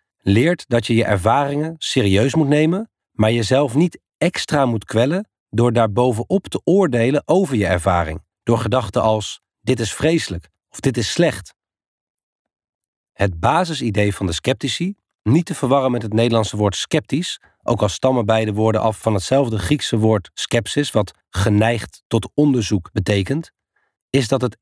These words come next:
enige wat we zeker weten, is dat we niets zeker weten. Mensen pretenderen echter wel dingen te weten. We verlangen immers naar zekerheid, omdat we menen dat het ons houvast en richting geeft in het leven.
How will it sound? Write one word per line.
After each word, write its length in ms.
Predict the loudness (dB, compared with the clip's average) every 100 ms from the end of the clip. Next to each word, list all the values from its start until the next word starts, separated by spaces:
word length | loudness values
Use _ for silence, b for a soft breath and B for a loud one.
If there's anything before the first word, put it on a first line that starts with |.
| -2
enige 440 | 2 2 2 0
wat 160 | 0 0
we 100 | 0
zeker 380 | 2 2 2
weten, 440 | 2 2 0 -6 -10 _ _ _ _
is 140 | -2 0
dat 160 | 0
we 120 | 0 0
niets 600 | 2 2 0 -8 -12 -16
zeker 380 | -4 0 0 0
weten. 420 | 0 -2 -4 -14 _ _ _ _ _ _
Mensen 540 | -2 2 2 0 -6 -4
pretenderen 680 | -2 0 0 2 2 2 0
echter 320 | -2 -2 0
wel 380 | 2 2 0 -6 _
dingen 280 | 0 0
te 120 | 0 0
weten. 380 | 2 0 -4 -18 _ _ _ _
We 160 | -4 -2
verlangen 440 | 0 0 0 0
immers 360 | 0 -2 -2 -4
naar 180 | -2 0
zekerheid, 720 | 0 0 0 -2 -4 -8 -20 _ _ -2
omdat 280 | 2 2
we 120 | 2 2
menen 540 | 2 2 2 0 -4 _
dat 140 | -2
het 120 | 0 0
ons 220 | -2 -2
houvast 640 | 0 0 0 -4 -6 -12
en 180 | -4 -2
richting 420 | 0 -2 -2 -4
geeft 360 | 0 -2 -4 -12
in 180 | -4 0
het 100 | 2
leven. 440 | 0 0 -4 -12